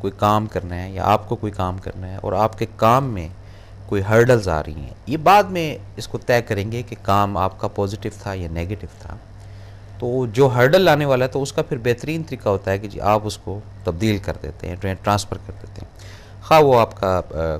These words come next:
कुक हो, खा वो ड्राइवर हो, खा वो भाई हो, दोस्त हो, जो आपके मिजाज, जो आपके कैलिबर, जो आपके कामों के अंदर एरर लाएगा।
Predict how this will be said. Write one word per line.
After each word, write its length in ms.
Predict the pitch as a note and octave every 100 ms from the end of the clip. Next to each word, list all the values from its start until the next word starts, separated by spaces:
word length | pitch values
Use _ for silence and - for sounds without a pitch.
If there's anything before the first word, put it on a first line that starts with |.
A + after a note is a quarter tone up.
| -
कुक 180 | A2+ G#2+ G2+
हो, 120 | F2+
खा 160 | F2+
वो 140 | F2+ F2+
ड्राइवर 400 | F#2 G#2 G#2 F#2
हो, 140 | F2
खा 160 | F2 F#2+
वो 260 | F2 F2 - - - - F#2
भाई 280 | G2+ F#2+ F#2
हो, 200 | F2 E2+
दोस्त 460 | F2 F#2+ F#2+ -
हो, 100 | D#2 - - - - - - G#2
जो 460 | A2+ F3+ G3 G3
आपके 480 | F#3 D3+ D3+ - D#3
मिजाज, 640 | C3+ A2 G#2+ A#2 C#3 C#3+ G2
जो 200 | A2+ A2+
आपके 520 | G#2+ - A#2 A2+ A2 - - -
कैलिबर, 480 | G#2 A2 B2+ C3 C3
जो 180 | A2+ A#2
आपके 320 | A2 A2 A#2
कामों 460 | G#2 B2+ C3+ E3 E3+
के 100 | D3+
अंदर 340 | G2+ G2 G2+ - - - - - -
एरर 300 | C3 C#3 C3
लाएगा। 440 | F#2+ D#2 D#2 D#2